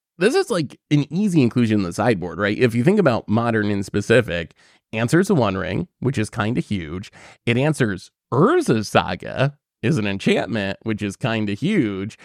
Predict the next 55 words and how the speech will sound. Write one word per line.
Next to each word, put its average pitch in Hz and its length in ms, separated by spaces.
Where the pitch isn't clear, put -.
And 160 100
it 170 60
gets 165 140
rid 247 100
of 233 80
Murktide 104 560
or, 110 480
I 95 80
don't 110 140
know, 87 160
Delver 101 380
or 101 60
whatever 98 360
random 101 360
janky 104 320
flyer 113 200
your 107 80
opponent 110 260
has. 113 120
But, 151 120
like, 165 160
even 277 240
just 180 240
One 123 240
Ring, 160 480
Urza 127 320
Sa-, 117 320
Saga, 120 320
Murktide, 117 380
it's 143 160
like 247 160
they 285 80
built 220 240
this 165 260
to 117 260
try 117 280
to 135 200
keep - 280
Modern 127 280
Horizons 127 420
two 165 200
in 90 120
check. 80 240
This 98 160
hits 151 180
on, - 140
like, 160 220
all 127 240
the 123 100
biggest 113 360
cards 113 280
in 104 60
Modern 107 240
Horizons 104 400
two. 107 360